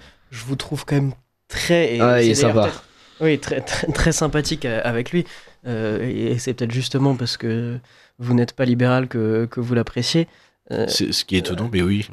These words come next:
Speaker 1: euh, bah non, mais justement, c'est, c'est parce que je, honnêtement, c'est un peu au-delà du fait qu'en effet, il, il manque beau-, cruellement de charisme à mon
Speaker 2: Ah, j'ai
Speaker 1: sens.
Speaker 2: pas dit ça. Euh.
Speaker 1: Ah, mais moi, je le dis.
Speaker 2: Ah, pardon.
Speaker 1: <laughs> Je le dis, et pour, enfin, je sais pas si vous avez regardé, euh, ces divers,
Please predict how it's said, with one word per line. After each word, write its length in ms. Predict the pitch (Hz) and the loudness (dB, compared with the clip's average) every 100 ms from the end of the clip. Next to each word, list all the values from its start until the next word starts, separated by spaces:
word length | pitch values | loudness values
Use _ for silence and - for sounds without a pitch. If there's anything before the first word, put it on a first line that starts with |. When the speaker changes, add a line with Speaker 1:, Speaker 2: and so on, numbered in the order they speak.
| 107 | -2
Speaker 1:
euh, 140 | 160 | 2
bah 180 | 151 143 | 4 4
non, 100 | 156 | 4
mais 140 | 139 | 2
justement, 400 | 127 123 143 147 | 0 -2 0 2
c'est, 400 | 127 131 117 120 | 2 0 2 2
c'est 160 | 120 131 | 2 0
parce 240 | 123 120 | 0 0
que 120 | - 120 | 0 0
je, 200 | 110 113 | 0 -2
honnêtement, 680 | - 113 113 135 151 156 - - - - | 0 0 0 2 2 2 -2 -20 -20 -10
c'est 260 | - 123 104 | -6 -4 -4
un 160 | 113 113 | -4 -6
peu 360 | - 139 127 - | -2 0 0 -2
au-delà 360 | 120 110 123 113 | -4 0 2 0
du 160 | 113 | -2
fait 220 | 101 120 | -2 -2
qu'en 160 | - 110 | -2 -2
effet, 240 | 104 120 | -2 0
il, 340 | 101 95 87 82 | 0 0 -4 -6
il 100 | 104 | -4
manque 200 | 98 98 | -2 -2
beau-, 280 | 95 101 98 | -6 -8 -8
cruellement 380 | - - 110 110 | -12 -6 -2 -2
de 60 | 110 | -2
charisme 340 | 110 113 - | -4 -2 -2
à 20 | |
mon 100 | 107 | 2
Speaker 2:
Ah, 60 | 117 | 4
j'ai 80 | 113 | 4
Speaker 1:
sens. 100 | 117 | 2
Speaker 2:
pas 80 | 123 | 2
dit 100 | 113 | 4
ça. 260 | 110 147 _ _ 117 | 2 2 _ _ -6
Euh. 160 | 107 101 98 - _ _ _ _ _ _ _ | -4 -4 -10 -20 _ _ _ _ _ _ _
Speaker 1:
Ah, 100 | 120 | -2
mais 180 | 117 107 | 0 0
moi, 120 | 107 | 0
je 120 | 117 113 | 0 2
le 60 | |
dis. 160 | 120 185 135 | 0 0 2
Speaker 2:
Ah, 60 | 135 | 2
pardon. 220 | 131 117 | 4 4
Speaker 1:
<laughs> 1200 | - 247 269 247 - - 196 147 - 240 247 202 | 2 0 2 2 2 0 2 -2 -2 0 0 0
Je 220 | 151 - | -2 2
le 80 | 165 | 2
dis, 160 | 160 185 | 2 0
et 80 | 135 | -2
pour, 180 | 117 127 | -2 -4
enfin, 280 | 123 110 113 | -2 -2 -2
je 40 | |
sais 160 | 107 123 | -4 -2
pas 100 | 123 | -2
si 100 | 120 | -2
vous 140 | 110 | -2
avez 200 | 107 101 | 0 0
regardé, 560 | 101 117 120 117 123 123 | 0 0 0 2 2 2
euh, 40 | 107 | 0
ces 160 | 120 | -2
divers, 360 | 110 107 110 - | -4 -2 -4 -4